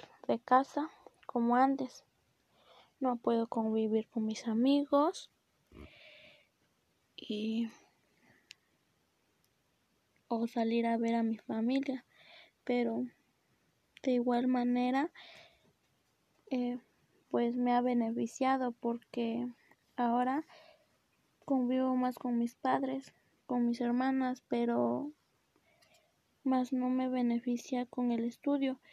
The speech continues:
porque no ha sido nada fácil en, en los trabajos. A mí se me complica mucho por,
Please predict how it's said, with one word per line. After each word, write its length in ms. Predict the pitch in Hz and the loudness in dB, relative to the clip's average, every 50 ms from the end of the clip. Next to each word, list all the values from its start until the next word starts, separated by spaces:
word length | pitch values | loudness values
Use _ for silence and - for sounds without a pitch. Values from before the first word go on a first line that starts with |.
| - - _ _ _ _ _ _ _ _ _ _ _ _ _ _ _ _ _ _ | -20 -20 _ _ _ _ _ _ _ _ _ _ _ _ _ _ _ _ _ _
porque 460 | - 269 262 254 - - - 262 247 | 0 0 0 0 -2 -4 -2 0 0
no 100 | 247 254 | 0 0
ha 100 | 254 262 | 0 0
sido 300 | - 269 262 254 254 254 | -2 -2 -2 0 0 0
nada 320 | 254 254 254 247 254 254 | 0 0 0 -2 -2 -4
fácil 440 | - - 254 254 254 - - 262 262 | -2 -2 -2 -2 -4 -4 -4 -4 -2
en, 420 | 262 254 247 240 240 240 240 240 - _ _ - | -2 -2 -2 -2 -2 -4 -6 -8 -12 _ _ -12
en 240 | 320 277 247 240 240 | -6 -2 0 0 0
los 160 | 233 240 240 | 0 -2 -4
trabajos. 680 | - - 247 240 233 247 247 254 - - 269 269 - - | -2 0 0 0 0 0 -2 -4 -4 -4 -4 -4 -4 -4
A 120 | 262 247 | -2 0
mí 260 | 240 240 247 240 247 | 0 0 0 -2 -2
se 160 | 247 - 254 | -4 -4 -2
me 160 | 247 240 240 233 | 0 0 -2 -2
complica 500 | - 233 233 233 233 240 - - 247 240 | -2 -2 0 0 -2 -2 -4 -4 -2 -2
mucho 480 | 240 240 247 240 - - 269 285 311 _ _ _ _ _ _ - _ _ _ _ _ _ _ _ _ _ _ _ _ _ _ _ _ _ _ - | -2 -2 -4 -4 -4 -4 -2 -2 -4 _ _ _ _ _ _ -20 _ _ _ _ _ _ _ _ _ _ _ _ _ _ _ _ _ _ _ -4
por, 340 | - 269 262 262 269 262 | -2 -2 0 0 -2 -4